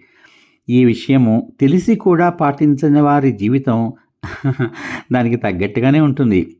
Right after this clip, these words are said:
అని సూటిగా హెచ్చరిస్తున్నారు వేమన. ఈ పద్యం యొక్క సారాన్ని గ్రహించి, ఆ విధంగా మీ యొక్క చక్కని భావి జీవితానికి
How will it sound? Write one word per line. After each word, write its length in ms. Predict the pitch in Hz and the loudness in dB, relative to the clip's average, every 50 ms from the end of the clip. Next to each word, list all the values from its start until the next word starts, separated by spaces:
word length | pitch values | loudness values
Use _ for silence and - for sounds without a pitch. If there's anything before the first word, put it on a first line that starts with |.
| _ - | _ -6
అని 160 | 113 113 113 | -2 -2 -2
సూటిగా 580 | 110 - - 113 113 120 123 - 160 143 156 151 | -4 -2 -2 0 0 0 0 0 0 2 2 0
హెచ్చరిస్తున్నారు 840 | 123 113 - - - 113 107 104 107 - - 110 98 107 110 117 113 | 0 -2 -6 -4 -2 -2 -2 -2 -4 -4 -6 -6 -4 -2 -2 0 0
వేమన. 340 | 104 95 95 101 104 101 85 - - _ _ _ _ 113 | 0 0 0 0 0 -2 -2 -4 -8 _ _ _ _ -2
ఈ 80 | 117 117 | -2 -2
పద్యం 380 | - 113 104 101 95 110 110 | 0 -2 -4 -2 0 0 0
యొక్క 260 | 110 107 104 107 - | 0 0 -2 -2 -4
సారాన్ని 560 | 107 - 120 104 104 107 110 120 127 143 156 123 | -4 -4 -2 -4 -2 -2 0 0 2 2 2 2
గ్రహించి, 540 | 110 107 107 117 107 101 98 - - 107 104 101 - - - | 0 0 0 2 0 0 -2 -2 -2 -2 -2 -2 -4 -4 -4
ఆ 120 | 107 113 127 | 0 0 2
విధంగా 540 | 143 147 139 - 196 190 190 190 185 190 190 | 2 2 2 2 2 2 2 2 2 2 2
మీ 140 | 175 160 151 | 2 2 2
యొక్క 260 | 139 131 127 131 123 | 2 2 0 -2 -4
చక్కని 500 | 117 - 131 - - - - 170 180 165 | -4 -4 -6 -8 -8 -6 -4 -2 -2 -2
భావి 360 | 127 - - 113 110 117 123 | -2 -2 -4 -4 -2 -2 -4
జీవితానికి 720 | 123 127 143 139 131 123 - 127 110 107 104 - 101 98 | -4 0 0 0 0 0 0 -2 0 0 -2 -2 -4 -6